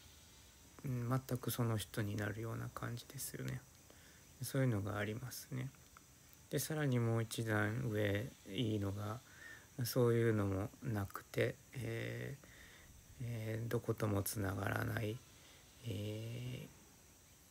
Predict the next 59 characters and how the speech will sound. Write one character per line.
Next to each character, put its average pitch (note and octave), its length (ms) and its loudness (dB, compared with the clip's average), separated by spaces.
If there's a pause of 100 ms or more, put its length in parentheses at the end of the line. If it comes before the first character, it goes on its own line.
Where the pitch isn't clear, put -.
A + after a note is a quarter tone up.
(220)
ー、 - 40 0
ま A2+ 180 2
ま、 A#2 380 2
え G#2+ 920 -6 (280)
ー、 - 40 -2
終 G#2 80 2
わ G2+ 120 2
る F#2+ 200 0
っ - 20 -18 (200)
て A2 120 2
い G2+ 160 2
う G2+ 40 -2
の A2 160 0
が、 A#2 260 2 (180)
え A#2+ 420 -4
ー、 - 20 -10
最 A2 300 -2
高 A#2+ 240 2
峰 G#2+ 180 -2
に、 A2 180 -6
こ - 140 -2
れ B2+ 80 4
全 C3 300 4
部 C#3 160 8
い C#3 140 2
い C#3 280 2
こ - 140 -2
と A2 160 0
な G#2+ 140 2
ん G#2 80 0
で G#2+ 100 -2
す - 140 -6
け - 160 -6
れ C3 80 0
ど C3 120 -2
も、 B2+ 280 0 (560)
え A#2 340 0
ー、 A#2+ 60 -2
ま A#2+ 80 0
あ、 - 40 0
段 A2+ 240 2
階 A2 220 2
は G#2+ 100 2
こ - 180 -2
う - 20 2
や G2 60 0
っ - 20 -2
て - 320 -6 (100)
分 A#2+ 220 -2
か G2 160 -2
れ G2+ 120 -2
る G2+ 160 -4
と B2+ 140 -2
は A#2+ 180 -2
思 B2 300 -4
い C3+ 60 -6
ま C#3 140 -6
す。 - 160 -12 (840)
え - 1040 -6